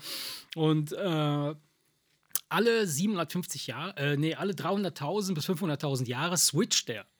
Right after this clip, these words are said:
Das heißt also, dann, dann, dann ist das, das Magnet, das ist wie so ein, so ein Magnet, also Plus und Minus, ne? Und dann, dann dreht das Ding einfach und dann ist der Nordpol, äh, halt unten, der Südpol oben. So. Äh, äh, das ist dann zwar nach wie vor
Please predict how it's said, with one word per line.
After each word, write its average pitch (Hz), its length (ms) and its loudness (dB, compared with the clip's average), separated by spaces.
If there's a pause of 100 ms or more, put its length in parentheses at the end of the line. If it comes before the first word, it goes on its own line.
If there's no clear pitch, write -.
(220)
Das - 100 -2
heißt 165 160 8
also, 151 200 4
dann, 143 260 2 (200)
dann, 139 300 0 (200)
dann 143 220 -4
ist - 240 -4
das, 160 180 0
das - 180 -6
Magnet, 143 420 0
das 151 120 -4
ist 170 160 -4
wie 190 60 -2
so 180 120 0
ein, 147 180 0
so 139 100 -6
ein 135 80 -4
Magnet, 135 380 -2
also 139 300 -4
Plus 190 260 -2
und 131 100 -2
Minus, 233 360 -2
ne? 202 160 -6
Und 180 100 -10
dann, 160 180 -6
dann 151 280 -8
dreht 147 640 -2
das 285 120 -8
Ding 247 180 -6
einfach 277 380 -12 (380)
und 160 100 -6
dann 180 100 -6
ist 180 120 -6
der 165 80 0
Nordpol, 202 760 -2
äh, 170 280 -4
halt 147 280 -6 (600)
unten, 220 500 0
der 151 160 -2
Südpol 147 340 -2
oben. 131 400 -6 (280)
So. 98 260 -14 (300)
Äh, 135 200 -6 (160)
äh, - 580 -16
das 147 140 0
ist 170 140 4
dann 156 100 6
zwar 151 180 4
nach 156 200 0
wie 156 60 0
vor 156 420 0